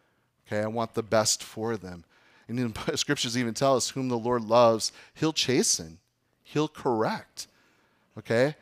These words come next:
And a loving father will do that. "I love you too much, son. <laughs> I love you too much, daughter," okay? That's not good for you. I'm gonna correct you, get you on the right path.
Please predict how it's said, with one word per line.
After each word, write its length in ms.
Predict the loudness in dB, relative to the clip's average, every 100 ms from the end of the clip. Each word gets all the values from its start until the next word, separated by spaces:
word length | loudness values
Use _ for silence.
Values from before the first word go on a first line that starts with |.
| _ -6
And 120 | 0
a 40 |
loving 320 | 4 4 2
father 460 | -2 2 4 2 -2
will 300 | -4 -6 -6
do 260 | -6 -8 -4
that. 280 | -4 -4 -10 -12
"I 60 |
love 260 | -4 -2 -2
you 80 | -4
too 180 | -6 -2
much, 260 | -2 0
son. 420 | -2 0 0 -2 -8
<laughs> 440 | -16 -18 -18 -14
I 40 | -2
love 220 | 0 0
you 80 | -2
too 220 | -4 -2
much, 320 | -2 -4 -2
daughter," 460 | 2 4 4 2 -2 -14 -20 -20 _ -20
okay? 340 | -4 0 0 -2 _ _ _ _ _ _ _
That's 200 | -6 -4
not 220 | -2 -2 -2
good 140 | -8
for 200 | -8 -12
you. 200 | -10 -12 -14 -20 _
I'm 80 | -12
gonna 160 | -10 -8
correct 480 | -4 -4 -4 -10 -14
you, 160 | -16 -18 -18
get 160 | -12
you 80 | -10
on 60 | -8
the 80 | -6
right 180 | -6
path. 320 | -8 -10 -10